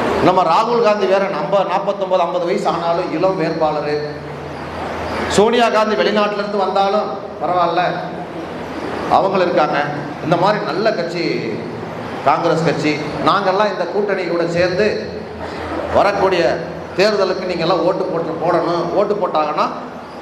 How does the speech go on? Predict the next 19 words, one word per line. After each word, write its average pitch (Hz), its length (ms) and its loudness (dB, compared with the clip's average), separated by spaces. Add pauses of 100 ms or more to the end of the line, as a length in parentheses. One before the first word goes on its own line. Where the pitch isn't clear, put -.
(120)
நம்ம 160 240 2
பிரதமர் 165 360 0
ஆயிரும்" 147 260 0
அப்படின்னு 151 200 -2
சொல்லி 147 240 -2
பேசிட்டு 127 260 -4
இருந்தாங்க. 104 260 -2 (1300)
பக்கத்துல 247 440 2
இன்னொருத்தர், 240 440 2
அவர் 185 240 -2
கூட 233 140 0
இன்னொரு 226 320 0
கம்யூனிஸ்டுக்காரர் 190 560 -2
பேசிட்டு 160 160 -2
இருந்தார். 139 360 0 (680)
அவர் 185 260 4
சொன்னாரு, 175 520 2 (180)
"அப்படியெல்லாம் 180 480 2
இல்ல, 196 200 2